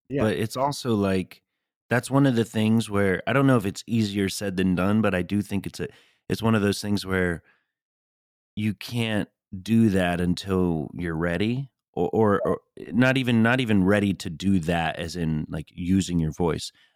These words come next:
Speaker 2: You, you can't use your voice until you're ready to, to try to use it, you know?
Speaker 1: Right.
Speaker 2: It's like,
Speaker 1: Yes.
Speaker 2: 'cause,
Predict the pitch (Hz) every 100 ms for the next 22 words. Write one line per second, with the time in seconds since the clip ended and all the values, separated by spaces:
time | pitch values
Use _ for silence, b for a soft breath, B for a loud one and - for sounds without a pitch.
0 | - 98 95 - 101 - 120 110 101 110
1 | 101 95 82 92 92 87 - 82 - 90
2 | 82 82 80 87 82 82 73 - 73 _
3 | - 90 - - 85 85 76 73 71 71
4 | 65 - - 92 92 92 95 90 85 80
5 | - - _ - 98 90 - 120 90